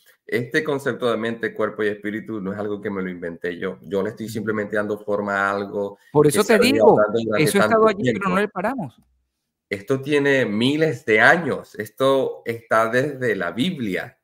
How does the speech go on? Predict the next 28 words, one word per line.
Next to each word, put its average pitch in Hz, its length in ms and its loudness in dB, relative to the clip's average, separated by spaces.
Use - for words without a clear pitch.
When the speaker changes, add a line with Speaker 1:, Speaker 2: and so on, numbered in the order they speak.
Speaker 1:
tiene 101 240 -6
demasiado 123 720 0
tiempo, 127 420 -6
desde 95 300 -4
antes 170 280 -2
de 120 160 -6
Cristo, 95 400 -10
desde 92 200 -8
después 127 440 0
de 127 160 -2
Cristo, 95 460 -8
todo 123 140 -4
el 123 80 -4
tiempo 127 260 -6
se 127 140 -8
ha 120 60 2
hablado 113 340 0
sobre 98 440 -6
eso. - 300 -14
Pero 139 240 0
¿por 156 240 2
qué 156 160 -2
no 180 100 0
le 170 160 4
damos 147 460 2
de 117 120 4
verdad 113 540 0
el, 107 680 -4